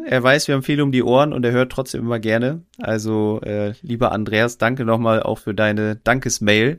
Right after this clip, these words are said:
Haben wir sehr gerne gelesen und freuen uns, dass du uns treu geblieben bist. <laughs> Denn, äh, hat uns Werner auch nochmal geschrieben. Der war ja im Urlaub mit den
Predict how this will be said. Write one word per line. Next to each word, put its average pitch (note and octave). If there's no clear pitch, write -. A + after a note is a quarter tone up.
Haben A2
wir A2
sehr G#2+
gerne G#2+
gelesen A2
und A2
freuen G#2+
uns, G#2
dass G2+
du -
uns G2+
treu G#2+
geblieben A2
bist. A#2+
<laughs> -
Denn, A2+
äh, A2+
hat A2+
uns G#2+
Werner C#3+
auch B2
nochmal D3+
geschrieben. E3+
Der A2+
war A2+
ja A2
im A2
Urlaub B2+
mit A#2
den A2+